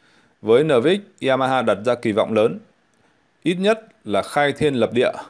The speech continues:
như cách mà Yamaha Novo đã từng làm. Yamaha Novo có ba phiên bản là S X, R C và G P với mức giá đề xuất lần lượt là ba tư,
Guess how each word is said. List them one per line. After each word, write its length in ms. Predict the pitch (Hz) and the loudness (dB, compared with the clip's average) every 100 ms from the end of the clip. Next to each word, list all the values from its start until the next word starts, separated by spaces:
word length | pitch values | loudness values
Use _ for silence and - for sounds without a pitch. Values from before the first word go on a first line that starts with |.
| - | -12
như 180 | 120 123 | -8 -6
cách 320 | - 185 - | -4 -4 -6
mà 240 | 101 92 - | -6 -6 -4
Yamaha 300 | 113 110 113 | -2 -2 -2
Novo 360 | 110 110 113 110 | -2 0 0 0
đã 120 | 104 | -2
từng 180 | 123 104 | -4 -2
làm. 180 | 95 95 - _ _ _ _ _ - - _ _ - | -2 -2 -8 _ _ _ _ _ -20 -20 _ _ -4
Yamaha 1400 | 151 151 151 147 - - _ _ _ _ _ _ - 143 | 0 0 0 0 -4 -10 _ _ _ _ _ _ -4 -2
Novo 460 | 147 143 143 151 113 - _ _ _ _ | 2 2 4 2 2 -10 _ _ _ _
có 140 | - 127 | -2 2
ba 180 | 151 | 2
phiên 240 | 143 151 139 | 2 -2 0
bản 300 | 117 85 85 | 0 0 -4
là 240 | 90 92 - | -4 -4 -4
S 200 | 165 - | -4 -2
X, 120 | 220 - _ _ | -4 -6 _ _
R 320 | 110 110 101 143 | 0 0 2 0
C 0 | 135 123 - | 2 0 -2
và 200 | 107 101 | -2 0
G 160 | 95 123 131 | 0 -4 -2
P 40 | 151 131 - _ _ _ _ | -2 -2 -10 _ _ _ _
với 160 | 113 123 | 0 0
mức 140 | 175 | 0
giá 220 | 139 113 | -2 -2
đề 220 | - 113 | 2 2
xuất 300 | 101 175 196 | 2 0 -2
lần 220 | 196 101 101 | -4 -4 0
lượt 220 | 101 - | -2 -2
là 220 | 92 90 | -2 -2
ba 220 | 104 120 | 0 0
tư, 300 | 117 139 131 | 2 0 0